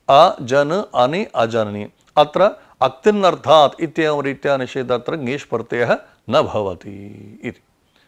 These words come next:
अनन्तरम् अस्मिन् बहुवादिगणे अहन् शब्दः पठितः। स तु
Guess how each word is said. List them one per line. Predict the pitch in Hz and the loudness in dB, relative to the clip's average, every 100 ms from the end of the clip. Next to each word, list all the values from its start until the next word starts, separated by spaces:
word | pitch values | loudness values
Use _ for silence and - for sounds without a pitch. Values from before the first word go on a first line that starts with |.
| _ _ _ | _ _ _
अनन्तरम् | 120 180 156 120 98 107 196 113 _ | 4 4 0 -6 -8 -8 -10 -12 _
अस्मिन् | 127 - - 185 139 | -2 -2 -4 -4 0
बहुवादिगणे | 117 - 175 156 131 117 143 139 107 - _ _ _ _ - | -2 -2 2 2 2 0 0 -2 -4 -10 _ _ _ _ 2
अहन् | 139 180 285 302 | 2 4 2 0
शब्दः | - 180 135 135 | 0 -2 0 0
पठितः। | 220 - 107 - - - _ _ _ _ _ _ _ _ _ _ - | 2 0 -4 -10 -20 -20 _ _ _ _ _ _ _ _ _ _ 2
स | 196 | 6
तु | 214 262 262 262 - | 6 4 2 2 0